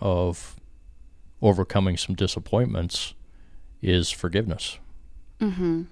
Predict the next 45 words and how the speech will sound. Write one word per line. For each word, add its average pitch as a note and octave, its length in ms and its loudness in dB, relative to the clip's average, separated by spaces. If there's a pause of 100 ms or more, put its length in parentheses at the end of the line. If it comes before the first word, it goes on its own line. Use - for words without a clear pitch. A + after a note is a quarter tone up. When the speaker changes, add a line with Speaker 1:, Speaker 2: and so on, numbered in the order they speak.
(800)
Speaker 2:
Yeah, E3+ 360 2
absolutely, F3+ 420 6
which E3 240 2
was E3+ 300 -2 (240)
the, D#3 260 -2 (200)
our F3 140 0
last F3+ 240 2
podcast A3+ 440 0
that F#3 100 -4
we D#3+ 80 -2
just D#3 240 -4
did. D#3 240 -2
<laughs> - 200 -2
So G3 80 4
Speaker 1:
Right. G#3+ 80 8
Speaker 2:
if G3+ 100 0
you G#3 80 4
didn't C4+ 260 8
hear C4+ 160 10
that A#3+ 220 4
podcast, E3 480 2
go F3+ 100 4
back G#3 180 6
and A3 100 6
listen G3 260 6
to E3+ 80 6
that F3+ 240 2
one. D#3+ 260 6 (480)
But G3+ 140 12
definitely, A#3 520 12
like, F3+ 160 4
going G3 260 6
into A3 160 4
the G3 100 -2
church, F3+ 440 2
it's, F3 380 0
um, D#3+ 260 4 (180)
people, G#3+ 360 6
maybe E3 280 4
so-and-so E3+ 560 4
said E3 260 0
this D#3+ 240 -2
or D#3+ 80 -2
said D#3 260 0
that, D3+ 400 4